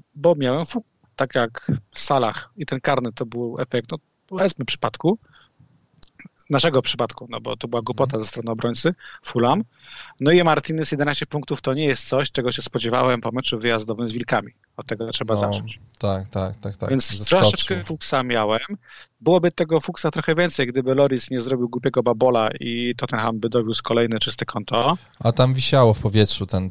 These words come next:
Speaker 2: ten, ten gol dla
Speaker 1: Tak,
Speaker 2: Crystal
Speaker 1: bo oni,
Speaker 2: Palace.
Speaker 1: tam była nawałnica. Kurczę, naprawdę
Speaker 2: Ja
Speaker 1: wyszli
Speaker 2: w
Speaker 1: tak
Speaker 2: ogóle,
Speaker 1: napakowani.
Speaker 2: wiesz co, w ogóle wrzuciłem takiego
Speaker 1: E,
Speaker 2: tweeta,
Speaker 1: na, na,
Speaker 2: nie wiem,
Speaker 1: na
Speaker 2: czy
Speaker 1: te derby,
Speaker 2: widziałeś.
Speaker 1: że
Speaker 2: E, z liczbą
Speaker 1: Nie.
Speaker 2: strzałów Tottenhamu w pierwszej połowie chyba osiem,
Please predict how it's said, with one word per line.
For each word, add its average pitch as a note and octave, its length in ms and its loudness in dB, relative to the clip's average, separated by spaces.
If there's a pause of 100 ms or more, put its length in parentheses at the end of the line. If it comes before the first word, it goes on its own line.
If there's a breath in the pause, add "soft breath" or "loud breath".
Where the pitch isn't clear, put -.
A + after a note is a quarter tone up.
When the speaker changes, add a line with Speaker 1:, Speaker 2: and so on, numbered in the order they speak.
(120)
Speaker 2:
ten, G2 160 -2
ten G2+ 220 -4
gol F#2+ 180 2
dla F#3 100 2
Speaker 1:
Tak, G3 240 4
Speaker 2:
Crystal E3 200 4
Speaker 1:
bo C#3+ 100 4
oni, D3 60 6
Speaker 2:
Palace. G2 360 2
Speaker 1:
tam D3 180 0
była B2+ 480 2
nawałnica. C3 580 -4 (140)
Kurczę, D3+ 400 0
naprawdę C3+ 380 0
Speaker 2:
Ja A#2 60 -2
Speaker 1:
wyszli A#2+ 240 4
Speaker 2:
w A#2 40 -4
Speaker 1:
tak C3 100 0
Speaker 2:
ogóle, A#2+ 120 -2
Speaker 1:
napakowani. C3 480 -2
Speaker 2:
wiesz D#3+ 140 -2
co, C3 220 4
w B2 60 -2
ogóle C3 220 0
wrzuciłem C3 400 -2
takiego B2+ 240 4
Speaker 1:
E, B2+ 40 2
Speaker 2:
tweeta, B2+ 360 2
Speaker 1:
na, G2+ 60 4
na, G2+ 100 4
Speaker 2:
nie - 60 2
wiem, G2+ 140 -2
Speaker 1:
na B2+ 80 -2
Speaker 2:
czy - 80 -2
Speaker 1:
te C3+ 60 -2
derby, B2+ 100 2
Speaker 2:
widziałeś. C3+ 260 4
Speaker 1:
że A2+ 180 0 (760)
Speaker 2:
E, G#2+ 320 4
z G#2 100 -4
liczbą B2 280 2
Speaker 1:
Nie. A#2+ 60 4
Speaker 2:
strzałów C3 560 6
Tottenhamu A#2+ 720 2 (220 loud breath)
w - 100 -20
pierwszej C#3+ 340 0
połowie B2 340 6
chyba A#2 340 4
osiem, C3+ 520 6